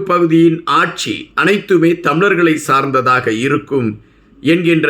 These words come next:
நிலைப்பாட்டில் தமிழ் கட்சிகள் அதற்கு வேகமான ஒரு முனைப்பை காட்டிக் கொண்டிருக்கின்றன.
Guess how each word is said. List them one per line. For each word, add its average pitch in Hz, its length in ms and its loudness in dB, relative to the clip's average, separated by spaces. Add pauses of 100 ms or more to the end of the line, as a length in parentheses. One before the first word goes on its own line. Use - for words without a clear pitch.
நிலைப்பாட்டில் 175 840 0
தமிழ் 202 380 0
கட்சிகள் 151 540 -2 (140)
அதற்கு 139 460 0 (100)
வேகமான 143 640 0 (200)
ஒரு 135 240 0
முனைப்பை 143 560 0
காட்டிக் 135 460 -6
கொண்டிருக்கின்றன. 101 680 -4